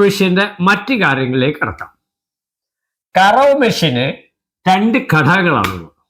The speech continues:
ഞാൻ ആദ്യം പറഞ്ഞ വാക്വം ടൈപ്പ് മാറിപ്പോയി, ഇപ്പൊ പൾസറേറ്റർ ടൈപ്പ്, അതായത് ക്ലാവ് ചപ്പി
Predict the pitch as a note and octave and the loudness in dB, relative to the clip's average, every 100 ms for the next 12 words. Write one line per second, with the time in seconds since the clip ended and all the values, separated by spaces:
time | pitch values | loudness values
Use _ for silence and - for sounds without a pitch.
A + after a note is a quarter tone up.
0 | _ _ _ _ _ _ _ _ _ - | _ _ _ _ _ _ _ _ _ -6
1 | F3 F3+ F#3 G3 G#3 A#3 G3+ G3 F3 G3+ | 0 4 4 2 0 2 2 2 2 0
2 | G3+ G3 F#3+ F3+ F3+ F3+ A3 D#4+ A4+ _ | 0 0 0 2 0 0 -4 -4 -10 _
3 | _ _ A3+ G3+ A#3+ - A#3+ A#3+ - B3 | _ _ -4 -2 -2 0 0 0 0 0
4 | A#3 F3 C#3+ C3 A2+ - - - G3+ G#3 | 0 -2 -4 -4 -4 -8 -12 0 2 2
5 | G#3 G#3+ G#3 A3+ A#3+ A#3+ G#3 F#3 - | 0 2 4 2 0 0 0 0 -2